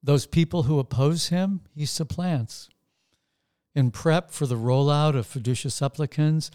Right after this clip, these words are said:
the Pope coun-, counseled his Vatican staff, "Let us re-," and this is a quote, "Let us remain vigilant against rigid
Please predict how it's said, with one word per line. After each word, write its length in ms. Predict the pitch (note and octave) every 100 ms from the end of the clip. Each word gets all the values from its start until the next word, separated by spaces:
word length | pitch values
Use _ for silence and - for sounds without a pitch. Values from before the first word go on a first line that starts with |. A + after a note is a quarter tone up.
| _ _
the 120 | C#3
Pope 340 | - C#3+ D3 -
coun-, 360 | D#3 D3+ F3+ -
counseled 560 | - D#3 E3+ F3 C3 A2+
his 140 | A#2+
Vatican 480 | A2 A#2+ C3 - C#3
staff, 520 | - D#3 D3 A2 - _ _ _ _ _ _ _
"Let 220 | C#3+ E3
us 220 | G3+ -
re-," 200 | F3+ E3+
and 300 | E3+ A#2+ -
this 100 | A#2+
is 140 | C3+ A#2
a 60 |
quote, 400 | - D3+ - - - _ -
"Let 180 | D#3
us 220 | G#3+ - F#3
remain 400 | E3 D3+ C3+ A#2
vigilant 760 | G#2 D#3 D#3 E3+ C3 G2 - -
against 420 | C3 C3 A#2+ -
rigid 760 | C3 A#2 D3+ F3 D#3+ G3+ G3+